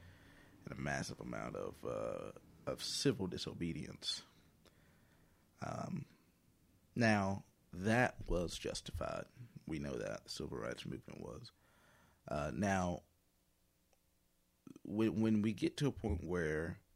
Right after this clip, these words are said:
the civil rights movement, to me, was about human rights and was about assuring that, uh, the Constitution of this country is applied to every citizen. When it comes to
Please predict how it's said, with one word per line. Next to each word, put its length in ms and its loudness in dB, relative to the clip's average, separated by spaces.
the 80 0
civil 280 8
rights 280 6
movement, 400 -2
to 120 -2
me, 120 0
was 140 -2
about 220 -2
human 300 -2
rights 340 -4
and 100 -4
was 140 -4
about 280 -4
assuring 500 -6
that, 260 -2
uh, 280 -4
the 80 -6
Constitution 600 -4
of 80 -6
this 140 -6
country 360 -8
is 100 -10
applied 400 -8
to 120 -6
every 220 -4
citizen. 400 -8
When 140 6
it 80 4
comes 320 6
to 640 6